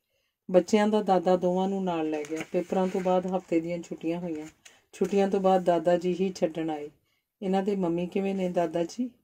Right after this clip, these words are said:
ਵਾਰਡਨ ਨੇ ਪੁੱਛਿਆ। "ਹੁਣ ਤਾਂ ਠੀਕ ਨੇ ਜੀ," ਦਾਦਾ ਜੀ ਨੇ ਦੱਬਵੀਂ ਆਵਾਜ਼ 'ਚ ਕਿਹਾ। ਅਗਲੇ ਦਿਨ ਹੀ ਕਮਲ ਨੂੰ ਬੁਖਾਰ ਹੋ ਗਿਆ। ਸਾਰੇ ਬੱਚੇ ਸਕੂਲ ਚਲੇ ਗਏ, ਕਮਲ ਕਮਰੇ 'ਚ ਹੀ ਸੀ।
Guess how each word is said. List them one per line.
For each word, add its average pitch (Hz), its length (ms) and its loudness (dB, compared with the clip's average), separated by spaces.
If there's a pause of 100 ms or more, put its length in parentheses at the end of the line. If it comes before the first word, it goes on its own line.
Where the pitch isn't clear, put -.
ਵਾਰਡਨ 165 300 0
ਨੇ 170 100 -8
ਪੁੱਛਿਆ। 165 380 -10 (580)
"ਹੁਣ 208 140 2
ਤਾਂ 233 260 4
ਠੀਕ 180 340 -8
ਨੇ 170 220 -2
ਜੀ," 180 220 -8
ਦਾਦਾ 175 380 0
ਜੀ 165 140 -4
ਨੇ 170 120 -4
ਦੱਬਵੀਂ 165 500 -2
ਆਵਾਜ਼ 151 340 -4
'ਚ - 120 -12
ਕਿਹਾ। 165 220 -12 (720)
ਅਗਲੇ 226 200 10
ਦਿਨ 220 180 6
ਹੀ 214 100 4
ਕਮਲ 185 340 2
ਨੂੰ 180 120 0
ਬੁਖਾਰ 170 380 -2
ਹੋ 160 140 -2
ਗਿਆ। 151 160 -4
ਸਾਰੇ 208 320 2
ਬੱਚੇ 190 300 -4
ਸਕੂਲ 185 340 -4
ਚਲੇ 175 320 0
ਗਏ, 170 160 0
ਕਮਲ 170 320 -4
ਕਮਰੇ 165 500 -2 (120)
'ਚ - 120 -12
ਹੀ 175 100 -6
ਸੀ। 135 320 -6